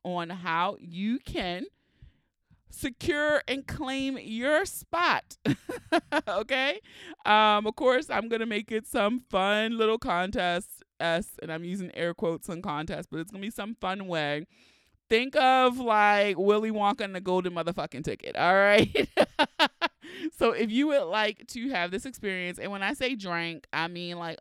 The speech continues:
a spirited libation, liquor, alcohol, okay? And a little nosh nosh with Booney and Brian, all right? And so that date is February twenty-seventh,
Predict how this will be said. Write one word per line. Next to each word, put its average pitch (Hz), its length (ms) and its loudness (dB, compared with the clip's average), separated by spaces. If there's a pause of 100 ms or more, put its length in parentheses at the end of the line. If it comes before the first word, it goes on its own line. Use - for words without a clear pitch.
a 165 140 -2
spirited 175 600 -6
libation, 151 760 -6
liquor, 156 240 -4
alcohol, 151 800 -4
okay? 143 480 -10 (420)
And 180 200 -4
a 180 40 -4
little 185 500 0
nosh 190 440 -2
nosh 160 580 -4 (300)
with 170 280 -6
Booney 160 420 -8
and 180 140 -8
Brian, 135 600 -6
all 139 180 -6
right? 180 400 0 (300)
And 185 100 -12
so - 80 -10
that 165 120 -4
date 175 220 -4
is - 140 -12
February 202 540 -6
twenty-seventh, 214 1160 -8